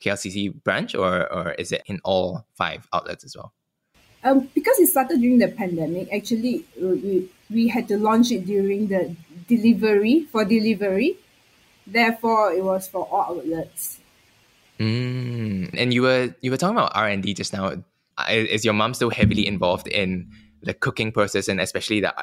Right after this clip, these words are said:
Speaker 1: the R and D as well?
Speaker 2: Mom is actually not so involved anymore with the new R and D,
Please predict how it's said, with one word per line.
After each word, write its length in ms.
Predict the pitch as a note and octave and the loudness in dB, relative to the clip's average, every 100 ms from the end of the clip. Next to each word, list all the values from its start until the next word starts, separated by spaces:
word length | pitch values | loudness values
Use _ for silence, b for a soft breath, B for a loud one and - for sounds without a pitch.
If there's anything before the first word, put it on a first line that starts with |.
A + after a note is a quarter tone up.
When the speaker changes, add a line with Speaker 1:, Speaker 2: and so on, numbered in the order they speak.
| - | -6
Speaker 1:
the 120 | - G2+ | -4 -2
R 160 | G2 | -2
and 120 | F#2 | -4
D 140 | F2 G2 | -4 -4
as 140 | D#2 | -4
well? 200 | G2 F#3+ b b _ _ _ _ - | -4 -4 b b _ _ _ _ 2
Speaker 2:
Mom 400 | B3 D4 G#4+ G#4 | 6 6 6 6
is 200 | B3 A#3 | 6 4
actually 760 | G#3 G#3+ - A#3+ A3+ A#3+ B3 A#3 | 0 0 0 0 4 6 6 6
not 440 | A3+ A3+ A3+ - | 6 4 2 0
so 300 | - C#4 C#4+ | 0 2 2
involved 640 | G#3 G3 F#3+ G3 G#3+ A#3+ - | 2 0 2 2 2 2 -2
anymore 540 | F#3+ F#3+ F#3 F#3 G3 | -2 2 2 4 4
with 240 | G3 G#3 | 2 2
the 100 | F#3+ | 2
new 340 | F#3+ A3+ A#3 A#3 | 6 8 8 6
R 200 | G#3+ G3+ | 4 2
and 240 | E3+ F3 | 0 0
D, 320 | F3 F#3+ C#4+ | 0 -2 -2